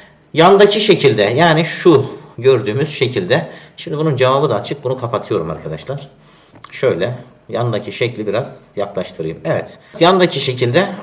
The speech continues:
A B, bakınız A B kenarıyla D C dikmiş yani. Buradaki dik işaretini bahsetmiştim gördünüz. Evet, ondan sonra A C ile de B E dikmiş. Bak A C ile B E dikmiş.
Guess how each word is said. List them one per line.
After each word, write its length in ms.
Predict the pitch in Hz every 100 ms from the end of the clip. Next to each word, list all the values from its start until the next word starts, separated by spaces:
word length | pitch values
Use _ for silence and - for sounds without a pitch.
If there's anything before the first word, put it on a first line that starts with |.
| -
A 300 | 175 170 147
B, 280 | 165 202 - - - _ _ _ -
bakınız 380 | 117 95 92 -
A 240 | 127 110
B 160 | 127 127
kenarıyla 680 | 120 98 104 131 139 175 -
D 300 | 101 127 123
C 260 | 123 151 117
dikmiş 380 | 123 - 87 -
yani. 240 | 80 98
Buradaki 340 | 139 101 -
dik 160 | 127 123
işaretini 560 | - 98 80 139 175 110
bahsetmiştim 640 | 107 104 - 82 - 87
gördünüz. 420 | 95 85 80 78 - - - - -
Evet, 280 | 170 120 -
ondan 300 | 151 180 160
sonra 300 | 139 147 170
A 240 | 165 170 165
C 140 | 185
ile 180 | 156 131
de 260 | 190 202 - - _
B 100 | 123
E 400 | 160 175 165 175 135
dikmiş. 360 | 110 87 -
Bak 180 | 95 - -
A 200 | 131 120
C 140 | 120
ile 200 | 123 156
B 60 | 123
E 360 | 123 120 120
dikmiş. 440 | - - 151 -